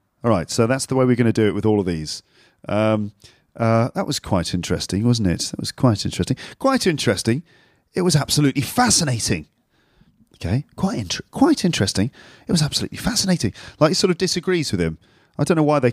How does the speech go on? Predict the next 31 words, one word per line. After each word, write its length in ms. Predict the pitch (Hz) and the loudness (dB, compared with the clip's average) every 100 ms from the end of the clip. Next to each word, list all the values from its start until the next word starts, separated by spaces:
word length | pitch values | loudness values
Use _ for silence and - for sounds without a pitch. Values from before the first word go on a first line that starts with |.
| - | 0
always 180 | 123 120 | 0 0
disagree. 720 | - - 107 127 110 76 73 _ _ _ _ _ | 0 -4 0 2 2 0 -6 _ _ _ _ _
Uh, 180 | 98 107 | 0 2
but 40 | 107 | 2
they 120 | 110 | 2
do, 360 | 127 98 78 80 _ | 4 4 2 -6 _
you 120 | - 104 | -2 2
know. 240 | 87 78 - - - - _ - | 2 0 -8 -20 -20 -20 _ -4
Uh, 320 | 123 120 120 - | 0 4 2 2
"Oh, 200 | 165 170 | 2 4
she's 340 | 123 160 170 160 | 2 2 0 2
getting 260 | 156 104 | -2 0
a 60 | 98 | -2
bit 140 | 101 - | -2 0
old. 340 | 90 87 107 | 0 0 -2
She's 260 | - 180 165 | 0 2 4
a 40 | |
bit 140 | 131 - | 2 2
old, 240 | 90 101 | 0 2
isn't 200 | 143 143 | -2 -4
she? 320 | - 90 78 _ _ _ _ _ - | -6 -6 -6 _ _ _ _ _ -8
She's 240 | - 127 | -4 -2
a 20 | |
bit 160 | 107 - | -2 0
old. 300 | 85 90 - - | -2 -2 -2 0
A 60 | |
bit 120 | 233 - | 2 4
old? 420 | 147 104 139 - _ _ _ _ _ _ | 4 4 2 -2 _ _ _ _ _ _
She's 200 | - 185 - | 0 0 2
utterly 360 | 196 - 180 147 - | 0 4 2 2 2
ancient." 720 | 180 - - 107 - - | 0 0 0 0 -2 -10